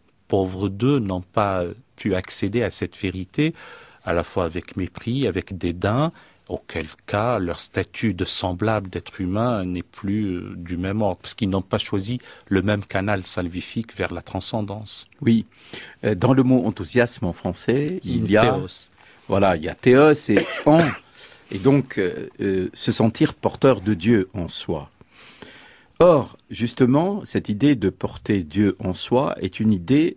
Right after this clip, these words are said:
Speaker 2: extrêmement dangereuse, parce que bon, elle est dangereuse, mais elle, elle est à la fois, elle est limite. Ben, elle est, elle est limite.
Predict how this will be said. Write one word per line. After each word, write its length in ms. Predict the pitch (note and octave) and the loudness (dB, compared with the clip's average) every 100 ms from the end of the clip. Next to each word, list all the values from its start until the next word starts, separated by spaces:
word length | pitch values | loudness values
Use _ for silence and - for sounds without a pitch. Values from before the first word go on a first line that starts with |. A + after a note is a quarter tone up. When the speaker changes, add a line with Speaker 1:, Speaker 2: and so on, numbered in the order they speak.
| - | -4
Speaker 2:
extrêmement 500 | C#3 - C3+ B2+ B2 | -4 2 4 4 4
dangereuse, 920 | A2 A2+ G2+ A2 B2+ G#2 D#2+ - - _ _ _ _ - - - _ - | 2 0 0 2 4 2 -2 -10 -20 _ _ _ _ -20 -20 -20 _ -2
parce 240 | A2 - | 0 0
que 380 | - D3+ A2+ - G#2+ - _ _ _ _ _ _ - | 4 6 6 2 -12 -20 _ _ _ _ _ _ -20
bon, 500 | - G#2+ A#2+ G#2 - | -4 2 2 2 -2
elle 140 | A2+ A#2 | 0 2
est 80 | |
dangereuse, 500 | A#2+ A#2+ A#2 D3+ B2+ | 4 2 2 2 2
mais 180 | G2 G#2+ - | 0 -4 -4
elle, 160 | G2+ | -4
elle 140 | G2+ F2 | -2 0
est 80 | E2 | -2
à 80 | |
la 100 | E2 | -2
fois, 380 | F2 A2 G2 F2+ - | -2 0 0 0 2
elle 120 | A2 | 6
est 60 | C#3 | 8
limite. 520 | D3 D3 C3+ - - _ G2+ | 8 6 4 -4 -20 _ -8
Ben, 200 | F#2 - | -6 -6
elle 320 | - E2 E2 | -6 -6 -4
est, 40 | G2 | -2
elle 120 | G#2+ A#2+ | 0 2
est 80 | G#2+ | 2
limite. 500 | F#2+ E2 - - | -2 -8 -14 -20